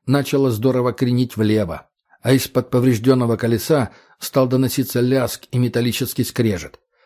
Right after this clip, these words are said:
Сейчас оставалось только благодарить судьбу за то,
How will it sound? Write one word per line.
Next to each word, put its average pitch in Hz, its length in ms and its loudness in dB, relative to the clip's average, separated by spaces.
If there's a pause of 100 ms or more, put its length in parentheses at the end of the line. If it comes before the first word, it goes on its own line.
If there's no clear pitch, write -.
(320)
Сейчас - 420 -2
оставалось 143 460 0
только 135 320 2
благодарить 135 540 2
судьбу 123 340 0
за 107 160 -2
то, 135 260 2